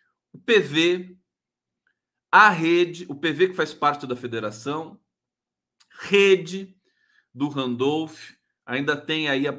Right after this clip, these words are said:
a hipótese da Marina Silva. Eu acho que a Marina Silva vai, vai vir conversar com o Lula em algum momento. Aliás, acho não, tenho certeza, né? Muita gente se ressente da Marina e tudo mais, mas muita gente se ressentia do Alckmin também. O momento é diferente.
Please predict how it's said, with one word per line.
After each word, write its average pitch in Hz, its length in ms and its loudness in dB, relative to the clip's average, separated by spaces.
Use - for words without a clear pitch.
a 131 80 0
hipótese 127 440 -6
da 123 100 -4
Marina 120 400 -4
Silva. 113 640 -10
Eu 269 200 4
acho 240 200 6
que 208 80 0
a - 20 -2
Marina 139 380 -2
Silva 147 320 -8
vai, 139 400 -4
vai 113 180 -6
vir 139 140 -10
conversar 113 400 -12
com 160 100 -14
o 147 40 -8
Lula 113 180 -8
em 143 40 -8
algum 143 160 -14
momento. - 400 -16
Aliás, 117 380 -6
acho 175 280 -4
não, 120 220 -10
tenho 120 180 -14
certeza, 120 460 -12
né? 123 240 -10
Muita 135 320 0
gente 139 220 -6
se - 140 -10
ressente 123 600 -6
da 113 120 -6
Marina 107 340 -8
e - 20 -12
tudo 117 120 -14
mais, 185 160 -6
mas 208 120 -4
muita 233 280 0
gente 220 200 -6
se - 80 -10
ressentia 214 600 -4
do 170 180 -2
Alckmin 156 540 2
também. 131 320 -10
O 226 60 -14
momento 254 420 2
é 247 40 6
diferente. 202 640 2